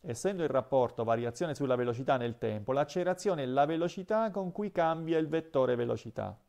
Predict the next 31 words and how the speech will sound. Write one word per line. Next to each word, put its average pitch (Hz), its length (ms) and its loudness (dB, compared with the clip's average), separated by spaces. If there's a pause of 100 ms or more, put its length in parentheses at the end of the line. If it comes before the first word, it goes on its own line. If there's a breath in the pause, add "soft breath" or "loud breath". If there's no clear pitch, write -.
(920 soft breath)
E 185 120 2
allora, 147 340 6
se 254 180 2
prendiamo 147 640 0
il 147 220 0
moto 180 420 0
dell'estremo 131 680 0
del 120 160 0
vettore 131 340 2
velocità 123 520 -2
su 113 140 -6
questa 156 260 -6
seconda 131 420 0
circonferenza, 117 1120 -4
la 151 260 2
sua 233 400 0
velocità 127 640 2
è - 20 0
a 143 80 0
sua 208 220 -4
volta 156 320 0
tangente 135 460 -4
alla 135 120 0
traiettoria 117 840 -2
e 175 140 -2
la 180 120 2
rappresentiamo 160 840 -4
quindi 117 420 -6
con 147 180 -6
un 143 160 -8
vettore 123 840 -2